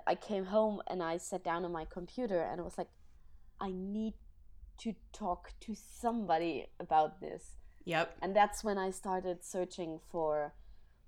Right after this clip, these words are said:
Speaker 1: like, people on Twitter and Facebook and all, and all that jazz. And I see that happening to a lot of people. The new
Speaker 2: Yeah.
Speaker 1: people who come in usually come in because they need to talk about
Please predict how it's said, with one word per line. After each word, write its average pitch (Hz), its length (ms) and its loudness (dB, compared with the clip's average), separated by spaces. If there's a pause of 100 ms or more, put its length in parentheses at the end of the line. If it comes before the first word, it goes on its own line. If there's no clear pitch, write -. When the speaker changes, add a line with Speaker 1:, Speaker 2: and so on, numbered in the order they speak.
(140)
Speaker 1:
like, 170 200 -6 (480)
people 185 300 0
on 165 140 2
Twitter 180 380 2
and 156 160 0
Facebook 175 600 0
and 175 120 -4
all, 156 240 0
and 170 140 -2
all 143 140 0
that 143 220 0
jazz. 151 380 -2 (100)
And 131 300 -2 (580)
I 190 140 6
see 240 300 -4
that 208 320 0 (240)
happening 196 560 -4
to 190 80 -6
a - 20 -2
lot 180 240 -2
of - 160 -12
people. 175 380 -8 (420)
The 220 80 -2
new 277 200 2
Speaker 2:
Yeah. 294 120 -2
Speaker 1:
people 285 280 -4
who 214 160 -2
come 254 400 -4
in 277 340 -2 (1120)
usually 240 500 2
come 190 300 -2
in 180 420 0
because 196 1040 -2 (140)
they 190 260 6
need 185 280 2
to - 100 -8
talk 151 380 -2
about 139 440 0